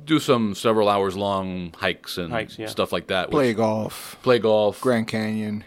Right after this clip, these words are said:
Speaker 1: Grand Canyon, all that stuff. Yeah, like, you wanna do that stuff, but it, it didn't make any sense from a, an R O I standpoint on this trip. Like,
Speaker 2: Thank
Speaker 1: if,
Speaker 2: you, Nick.
Speaker 1: yeah, if we had come back and said, like, "Hey, guess what? You know, uh, we spent the whole first day in a mountain.
Speaker 2: Yeah.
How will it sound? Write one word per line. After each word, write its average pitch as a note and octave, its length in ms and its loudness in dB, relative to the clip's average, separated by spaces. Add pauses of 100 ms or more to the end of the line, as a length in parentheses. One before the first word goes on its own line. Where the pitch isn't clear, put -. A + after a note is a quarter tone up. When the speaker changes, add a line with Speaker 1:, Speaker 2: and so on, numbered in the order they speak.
(120)
Speaker 1:
Grand G2+ 260 -2
Canyon, G2 500 -6
all F#2 120 -2
that F2 140 -2
stuff. - 320 -8
Yeah, F#2+ 160 0
like, F2 140 -4
you B2+ 100 0
wanna B2+ 220 4
do A2 100 -2
that G#2+ 160 2
stuff, - 240 -2
but G#2+ 120 2
it, A2 200 0
it A2 180 -2
didn't A2 180 2
make G#2 120 2
any G2 140 -2
sense G#2 200 -6
from F#2 140 -6
a, D#2 160 -8 (280)
an G#2 160 -6
R G#2+ 220 6
O F#2+ 100 4
I F#2+ 180 4
standpoint F2+ 640 -4
on G2 160 -4
this F2+ 140 -6
trip. G2+ 320 0
Like, F#2 120 -2
Speaker 2:
Thank C3 120 4
Speaker 1:
if, F2+ 60 -4
Speaker 2:
you, G#2 80 -2
Nick. G2 180 -6 (220)
Speaker 1:
yeah, G#2 160 2
if F2 220 -2
we C3 100 4
had C3 100 4
come B2 220 4
back A#2 240 4
and G#2+ 120 -2
said, A2+ 300 2
like, G2+ 280 2
"Hey, A#2+ 260 2
guess G2+ 240 -2
what? A2 280 2
You G2 80 -8
know, F2+ 220 -4
uh, E2+ 280 -4 (680)
we - 40 -20
spent B2 200 -2
the G2+ 40 -2
whole G2+ 140 0
first E2+ 300 -4
day F#2+ 160 -2
in E2 80 -6
a - 20 -10
mountain. E2 320 -8 (240)
Speaker 2:
Yeah. B2 380 0